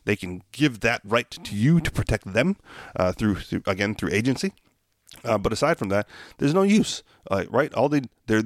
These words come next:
they're, they're there for the violence, um, and they committed, uh, again, with impunity, uh, against a disproportionate, uh,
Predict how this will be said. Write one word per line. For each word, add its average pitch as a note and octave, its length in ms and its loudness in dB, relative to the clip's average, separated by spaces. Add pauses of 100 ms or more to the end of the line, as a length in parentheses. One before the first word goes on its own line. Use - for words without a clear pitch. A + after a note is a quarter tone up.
(120)
they're, G#2+ 180 2
they're G#2 340 2
there B2+ 380 2
for F#3 160 2
the E3+ 80 4
violence, A#2 560 0 (460)
um, G2 300 2 (640)
and A2 280 2
they A2 240 4
committed, D3 680 -2
uh, G#2 320 2
again, C#3+ 340 0
with B2 180 2
impunity, A2+ 640 2 (460)
uh, G#2 300 4 (100)
against A#2+ 480 0
a G#2+ 140 2 (220)
disproportionate, - 960 0 (500)
uh, G2 300 2